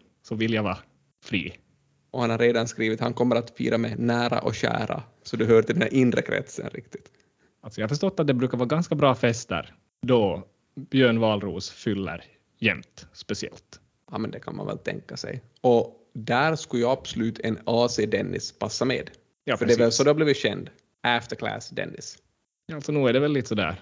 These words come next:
Speaker 1: då man går i korridoren, folk ropar. Ropar ens namn med ett prefix, A C. <laughs> Men nu för tiden finns det ju faktiskt också en A V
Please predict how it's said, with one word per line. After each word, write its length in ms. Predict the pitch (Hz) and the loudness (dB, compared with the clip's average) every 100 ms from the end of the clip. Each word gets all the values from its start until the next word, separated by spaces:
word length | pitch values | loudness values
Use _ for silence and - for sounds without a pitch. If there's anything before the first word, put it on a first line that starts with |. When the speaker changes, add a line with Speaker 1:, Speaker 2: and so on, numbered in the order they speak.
| - | -6
Speaker 1:
då 80 | 117 | -2
man 140 | 117 | 2
går 180 | 120 117 | 4 4
i 40 | |
korridoren, 600 | 117 113 120 110 95 98 101 - _ _ _ | 4 4 6 4 2 -2 -8 -16 _ _ _
folk 380 | - 98 95 - | -10 -8 -8 -6
ropar. 460 | 107 95 90 - - _ _ _ - | -4 -4 -4 -6 -12 _ _ _ -2
Ropar 400 | 127 139 139 127 - _ | 4 4 4 0 0 _
ens 380 | 123 113 110 - | -4 -2 -2 0
namn 560 | 131 127 127 113 101 101 - | 2 4 4 2 0 -6 -4
med 320 | 113 101 110 | -2 0 -2
ett 300 | - - - _ _ | -4 -10 -20 _ _
prefix, 600 | - 120 - - - - _ _ | -2 0 -2 -6 -10 -12 _ _
A 200 | 110 - | -6 -6
C. 140 | - - - - - - - - _ | -8 -12 -12 -12 -12 -14 -16 -20 _
<laughs> 800 | _ - - 262 220 147 113 - | _ -20 -18 -14 -14 -12 -10 2
Men 120 | 156 | 4
nu 80 | 143 | 4
för 100 | 139 | 4
tiden 300 | 175 190 175 | 4 4 2
finns 160 | 170 | 2
det 60 | 156 | 0
ju 80 | 147 | -2
faktiskt 340 | 151 151 139 | -2 -4 -4
också 340 | 147 - 107 | -6 -4 -4
en 320 | - 131 120 113 - | 2 2 2 0 -4
A 280 | 139 160 147 | 0 2 4
V 300 | 117 104 101 | 4 0 -2